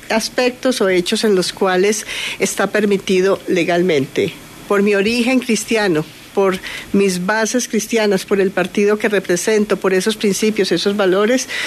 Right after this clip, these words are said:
soy defensora de la vida. No promoveré desde mi gobierno como presidente de la República más actos, más situaciones en las cuales se pueda dar este tipo de,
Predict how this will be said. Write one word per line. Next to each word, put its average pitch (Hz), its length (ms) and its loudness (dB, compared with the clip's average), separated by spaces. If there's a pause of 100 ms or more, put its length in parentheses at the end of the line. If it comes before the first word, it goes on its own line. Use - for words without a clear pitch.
(140)
soy 202 240 0
defensora 208 840 0
de 185 200 -2
la 160 140 2
vida. 156 340 0 (380)
No 240 240 2
promoveré 208 720 0 (340)
desde 180 420 0
mi 170 120 2
gobierno 180 600 0
como 180 220 -2
presidente 185 420 0
de 214 60 2
la 208 80 2
República 226 760 0 (440)
más 233 640 2
actos, 233 640 -2
más 220 300 2
situaciones 202 840 0
en 196 160 2
las 170 200 0
cuales 202 320 0
se 214 100 -2
pueda 175 280 0
dar 190 260 0 (360)
este 180 280 0
tipo 196 640 0
de, 160 400 0